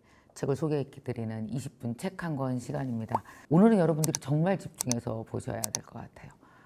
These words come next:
아이들을 키우면서, 어, 가슴을 쓸어내릴 만한 이런 일이 저는 집집마다 있다고 생각합니다. 어느 날 아이가 갑자기 우울해진다. 근데 이유도 없다.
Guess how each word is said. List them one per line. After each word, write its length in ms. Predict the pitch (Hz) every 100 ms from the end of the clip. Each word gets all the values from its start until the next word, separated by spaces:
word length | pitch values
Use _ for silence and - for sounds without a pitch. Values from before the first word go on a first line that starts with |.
| -
아이들을 540 | 123 135 135 120 117
키우면서, 680 | - 196 190 123 113 131 180 - - - - - _ _ _ _ _ _ -
어, 160 | 117 117
가슴을 340 | 143 147 170
쓸어내릴 560 | 160 185 185 165 139 131
만한 280 | 127 123 120
이런 320 | 120 120 107
일이 400 | 110 139 117 104 - _ _
저는 640 | - 147 156 160 160 156 151 - - _ _ _ _ _ _ _ _ _ _
집집마다 540 | - - 175 160 131
있다고 300 | 123 - 120
생각합니다. 600 | 127 - - - 135 - - _ _ _ - -
어느 180 | 131 151
날 200 | 160 139
아이가 420 | 113 113 127 165 - - - - _
갑자기 380 | - - 147 127
우울해진다. 720 | 113 110 110 110 98 120 135 _ _ _ _ _ -
근데 320 | 127 107 101 - _ _ _ -
이유도 320 | 156 165 123
없다. 400 | - - 135